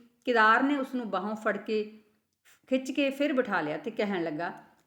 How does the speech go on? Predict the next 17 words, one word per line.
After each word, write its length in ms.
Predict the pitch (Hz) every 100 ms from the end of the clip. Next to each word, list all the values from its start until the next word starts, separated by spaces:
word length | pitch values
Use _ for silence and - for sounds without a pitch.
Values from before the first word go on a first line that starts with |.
| -
"ਜੇ 160 | 196 220
ਤੂੰ 220 | 247 226
ਵੀਣੀ 300 | 226 240 294
ਮੈਨੂੰ 340 | 277 254 -
ਓਪਰਾ 340 | 196 - 214 214
ਨਾ 120 | 220
ਸਮਝਦੀ 640 | 214 185 190 214 233 233
ਹੂੰ, 300 | 262 269 311 - _ -
ਤਾਂ 180 | 262 -
ਇੰਨੀ 260 | 269 302
ਕੁ 100 | 311
ਗੱਲ 260 | 262 247 220
ਦਾ 100 | 220
ਜਵਾਬ 400 | 196 190 180 196
ਨਾ 100 | 226
ਦਿੰਦੀ 360 | 196 165 143
ਹੂੰ।" 100 | 131